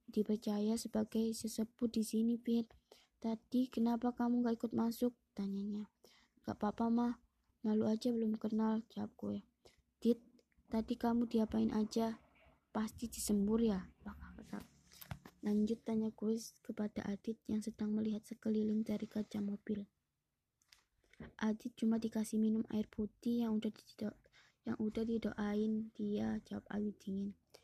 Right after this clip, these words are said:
"Cuma itu doang?" lanjut tanya gue kepada Adit. Adit hanya mengangguk dengan pandangan keluar jendela mobil.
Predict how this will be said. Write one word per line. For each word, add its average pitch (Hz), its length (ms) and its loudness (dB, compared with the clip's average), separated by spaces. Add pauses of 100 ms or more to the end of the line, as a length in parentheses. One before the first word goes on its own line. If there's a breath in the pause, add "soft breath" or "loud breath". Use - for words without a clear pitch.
(240 loud breath)
"Cuma 247 240 2
itu 247 240 0
doang?" 262 480 0 (400)
lanjut 214 320 0
tanya 220 400 2
gue 220 320 0
kepada - 400 -8
Adit. 208 320 -4 (360 loud breath)
Adit 220 440 -4
hanya 214 240 0
mengangguk 214 520 0 (520 soft breath)
dengan 220 320 2
pandangan 214 480 0
keluar 220 400 2
jendela 202 400 -4
mobil. 208 480 -4